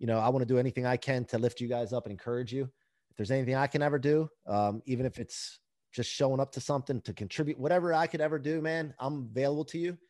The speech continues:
Just want you to know that. And all you gotta do is reach out. And if there's anything I can,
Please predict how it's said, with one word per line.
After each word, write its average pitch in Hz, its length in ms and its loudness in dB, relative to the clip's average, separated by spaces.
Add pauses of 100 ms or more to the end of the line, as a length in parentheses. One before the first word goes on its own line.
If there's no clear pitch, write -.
Just 120 140 -12
want 135 160 -4
you 127 60 -6
to 127 40 -2
know 143 140 0
that. 170 220 2 (500)
And 120 240 -2
all 131 100 2
you 135 60 0
gotta 135 100 2
do 135 120 0
is 113 120 -2
reach 131 200 -2
out. 135 300 2
And 110 80 -6
if 107 60 -6
there's 117 160 -4
anything 127 220 -2
I 120 80 -2
can, 117 260 -4